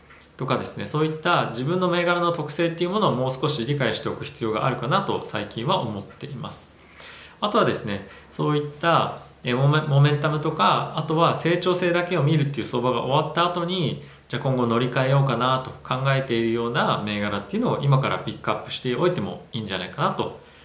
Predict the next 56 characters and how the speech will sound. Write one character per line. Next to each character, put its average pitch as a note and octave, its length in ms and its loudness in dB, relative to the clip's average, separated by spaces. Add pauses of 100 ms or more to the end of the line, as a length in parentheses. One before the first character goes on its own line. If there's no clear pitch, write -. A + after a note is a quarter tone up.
(160)
え G2 120 -4
ー、 F#2 60 -10
僕 F#2+ 160 -10
は - 60 -8
思 F2+ 180 -12
っ - 20 -18
て - 200 -16
い C#3+ 80 -8
ま - 120 -10
す。 - 200 -18 (1600)
来 B2 160 0
年 C3 160 2
以 C3+ 60 0
降 A#2 140 -2
で - 80 -6
す - 100 -10
ね、 G#2+ 100 -6
ア A#2 60 -6
メ A#2 140 2
リ A#2 80 -2
カ A#2+ 100 2
の A#2 60 -2
方 F3+ 160 0
で C3 80 2
も F#2+ 200 -2
世 - 140 -10
界 A2 220 0
中 G#2+ 160 -4
で E3+ 80 0
も C#3 280 0 (480)
大 C3+ 140 2
き - 140 -8
く - 80 -10
で G2+ 80 -8
す - 100 -16
ね、 A2 80 -6
政 G#2+ 280 -4
策 - 220 -4
っ - 20 -14
て G3+ 100 -6
い A3+ 40 0
う - 40 0
の E3+ 80 4
は - 120 0
変 G#2+ 120 2
わ G#2 80 0
っ - 60 -10
て A2 100 -6
く B2 120 -4
る G#2 120 0
と G#2+ 80 -6
思 G2 160 -2
い - 20 -2
ま G2+ 160 -4
す - 140 -10
し、 F3 360 -2